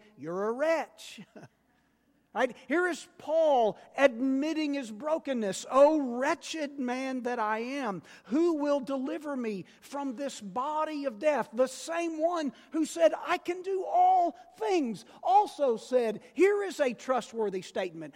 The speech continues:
Here is a statement that is worthy of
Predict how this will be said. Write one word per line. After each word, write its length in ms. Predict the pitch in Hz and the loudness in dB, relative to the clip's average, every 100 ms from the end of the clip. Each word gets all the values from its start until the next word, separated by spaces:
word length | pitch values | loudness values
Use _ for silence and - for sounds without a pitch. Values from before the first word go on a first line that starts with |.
| - - | -14 -2
Here 360 | 311 415 427 | 0 0 -4
is 240 | 254 277 240 | -6 -6 -4
a 140 | 247 | -4
statement 640 | - 262 254 226 208 190 233 | -4 -2 -2 -2 -8 -6 -2
that 160 | 240 | 0
is 160 | 240 175 | 0 -4
worthy 600 | 180 247 294 302 277 240 | -4 -4 -4 -4 -4 -2
of 280 | 240 240 | -2 -2